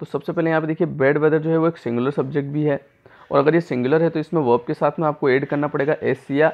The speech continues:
ईएस। तो इस हिसाब से अगर देखा जाए तो यहाँ पर आएगा अफेक्ट्स, ठीक है। तो ये इसका सही जवाब होगा अफेक्ट्स। तो बैड वेदर अफेक्ट्स आवर हेल्थ। क्वेश्चन नंबर पाँच,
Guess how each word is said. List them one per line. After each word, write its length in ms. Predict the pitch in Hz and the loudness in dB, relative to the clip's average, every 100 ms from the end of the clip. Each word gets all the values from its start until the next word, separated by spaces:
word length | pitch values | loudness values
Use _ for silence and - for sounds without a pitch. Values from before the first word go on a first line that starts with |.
| - | 0
ईएस। 440 | 120 123 135 - _ _ - - - | 0 0 -2 -6 _ _ -20 -10 0
तो 40 | |
इस 180 | 151 165 | 0 0
हिसाब 260 | 165 160 | 2 0
से 120 | 160 170 | 2 0
अगर 120 | 160 | 0
देखा 260 | 147 - | -2 -2
जाए 140 | 156 160 | -2 -2
तो 100 | 156 | -2
यहाँ 200 | 139 135 | -4 -4
पर 140 | 165 | -2
आएगा 260 | 143 127 139 | 0 0 0
अफेक्ट्स, 580 | - - - 127 - _ _ _ _ _ | -2 -2 0 -2 -2 _ _ _ _ _
ठीक 140 | 156 165 | -4 -4
है। 60 | |
तो 100 | 143 | -2
ये 160 | 120 143 | -2 -2
इसका 200 | 139 143 | -2 -2
सही 200 | - 127 | 0 0
जवाब 240 | 131 131 | 2 0
होगा 140 | 143 160 - - | 2 -2 -2 -4
अफेक्ट्स। 460 | 127 - - _ _ _ - | -4 -6 -12 _ _ _ -10
तो 60 | |
बैड 440 | 127 123 131 160 165 - | -8 0 4 4 0 -4
वेदर 380 | 117 117 151 160 117 | -2 2 2 0 -4
अफेक्ट्स 540 | - 160 185 - - - | -2 0 0 -2 -16 -8
आवर 280 | 113 147 - _ _ _ _ | 0 0 -2 _ _ _ _
हेल्थ। 400 | - 139 - _ - _ _ _ _ _ _ - | -8 -6 -8 _ -20 _ _ _ _ _ _ -6
क्वेश्चन 240 | 139 170 | -2 0
नंबर 200 | 151 117 | 2 2
पाँच, 360 | - 120 160 | 2 -2 -2